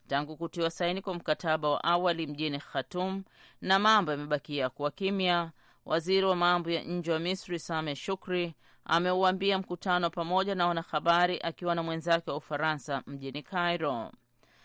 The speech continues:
Mataifa hayo matatu ya Kiafrika yanapanga kukutana Mei kumi na tano kwa mazungumzo zaidi, Shukri amesema, na kuongezea kwamba Misri awali ilipendekeza tarehe kadhaa za karibu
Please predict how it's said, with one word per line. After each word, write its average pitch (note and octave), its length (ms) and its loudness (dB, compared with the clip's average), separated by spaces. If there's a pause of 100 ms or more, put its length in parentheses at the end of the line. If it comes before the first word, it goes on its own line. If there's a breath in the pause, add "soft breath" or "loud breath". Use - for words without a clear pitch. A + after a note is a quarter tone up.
(120 soft breath)
Mataifa D3 560 -2
hayo F3 320 4
matatu E3+ 500 0
ya F3 60 -6
Kiafrika E3+ 520 -2
yanapanga D#3+ 480 -2
kukutana F3 520 -4
Mei E3 240 -2
kumi D#3 260 -6
na C#3+ 140 -2
tano F3 560 0 (380 soft breath)
kwa F#3+ 140 2
mazungumzo G3+ 640 0
zaidi, F3+ 400 0
Shukri D#3+ 400 -4
amesema, F3 680 0 (360 soft breath)
na B2+ 140 -6
kuongezea D#3+ 640 -2
kwamba E3+ 280 -2
Misri F3 460 -4
awali F#3 480 0
ilipendekeza D#3+ 840 -4
tarehe E3+ 300 -2
kadhaa E3+ 440 0
za F#3+ 140 -4
karibu D#3+ 580 -2